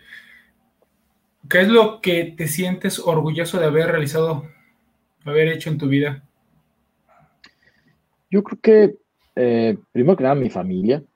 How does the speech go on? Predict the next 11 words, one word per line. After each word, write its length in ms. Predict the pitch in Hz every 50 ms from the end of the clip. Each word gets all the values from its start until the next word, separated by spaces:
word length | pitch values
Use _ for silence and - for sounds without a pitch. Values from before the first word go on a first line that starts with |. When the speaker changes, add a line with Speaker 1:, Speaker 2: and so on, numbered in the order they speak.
| _ _ _ _ _ _
Speaker 2:
este, 360 | - 101 - - - - 90
lo 200 | 82 85 85 85
que 140 | - 95 92
hemos 180 | 95 104 113
logrado 320 | 110 98 90 87 87 98 101
mi 100 | 98 90
esposa 400 | - - - 98 92 - - 95
y 80 | 85
yo, 320 | 82 87 90 98 113 - - -
es, 300 | - 90 - - - -
este, 600 | 95 - - _ - 87 82 80 80 - -